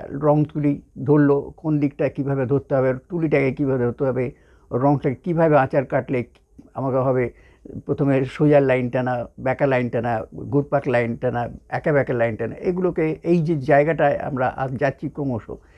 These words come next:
এটাই সাধনা শিল্পের ক্ষেত্রেও বটে। আবার যারা আমরা গাড়ি ঘোড়া চালাই আর কি, সেই মোটর গাড়ি হোক আর, আহ, দ্বিচক্রযান মানে বাইক যাকে বলে,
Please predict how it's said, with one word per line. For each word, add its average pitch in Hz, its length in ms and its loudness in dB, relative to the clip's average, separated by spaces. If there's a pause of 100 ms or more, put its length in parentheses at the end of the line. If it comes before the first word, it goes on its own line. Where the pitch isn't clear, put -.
(180)
এটাই 143 220 2
সাধনা 131 440 2
শিল্পের 131 340 -2
ক্ষেত্রেও 135 380 -2
বটে। 110 280 -2 (520)
আবার 127 320 4 (440)
যারা 131 200 2
আমরা 123 160 0
গাড়ি 123 240 2
ঘোড়া 131 340 2
চালাই 135 360 4
আর 107 60 2
কি, 101 180 -10 (220)
সেই 120 100 -6
মোটর 117 340 -4
গাড়ি 127 280 0
হোক 127 180 0
আর, 120 140 0
আহ, - 760 -6
দ্বিচক্রযান 127 1000 0
মানে 107 260 -6
বাইক - 400 0
যাকে 117 260 -4
বলে, 107 280 -6